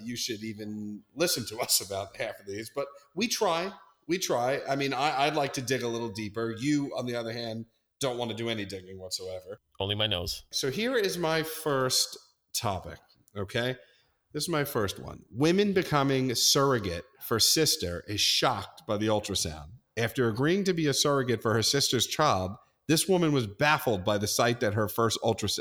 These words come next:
Speaker 1: what her first ultrasound revealed. It, all right,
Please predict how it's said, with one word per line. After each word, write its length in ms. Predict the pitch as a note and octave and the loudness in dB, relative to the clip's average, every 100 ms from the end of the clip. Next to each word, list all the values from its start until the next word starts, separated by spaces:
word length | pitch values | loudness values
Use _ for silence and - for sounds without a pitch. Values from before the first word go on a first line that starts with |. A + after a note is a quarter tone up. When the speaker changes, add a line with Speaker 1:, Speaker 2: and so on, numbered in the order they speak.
| - | -2
Speaker 1:
what 220 | A2 A2+ | 2 2
her 80 | A2+ | 2
first 260 | A2 G2+ | 0 -2
ultrasound 480 | G2+ F#2+ F#2 F#2 F2+ | -2 -6 -10 -10 -12
revealed. 360 | F2+ F#2+ D#2+ - _ - - - _ _ _ - | -12 -12 -12 -16 _ -20 -20 -20 _ _ _ -20
It, 100 | - _ _ - | -20 _ _ 0
all 120 | B2 | 0
right, 180 | F#2+ | 0